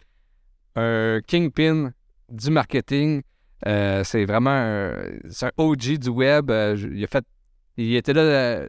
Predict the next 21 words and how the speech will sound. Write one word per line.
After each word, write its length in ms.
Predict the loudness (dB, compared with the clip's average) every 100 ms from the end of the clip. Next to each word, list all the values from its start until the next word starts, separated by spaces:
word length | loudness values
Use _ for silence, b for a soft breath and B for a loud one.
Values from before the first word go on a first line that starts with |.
| -4
avant 320 | 0 4 4
Facebook, 560 | 4 0 0 2 2 2
faisait 300 | -2 0 0
des, 180 | -2
des, 200 | 0 -4 -6 _ _ _ -6
des, 240 | 0 0
du 220 | 0 -2
e-commerce 420 | 0 0 2 0 0
avant 220 | 0 0
Facebook. 640 | 0 -2 -2 0 0 0
Euh, 260 | 0 0 -2 -8 _ _ _ _ -6
euh, 140 | -4
donc, 340 | 0 2 2 2
euh, 320 | 2 2 -2 -6
c'est 160 | -8 -2
un 40 | 0
vrai 180 | 2
O 160 | 2 0
G 300 | -2 -2 -2 -6 _ _ _ -10
de, 280 | -2 0 0
d'Internet. 640 | 2 2 2 0 0 0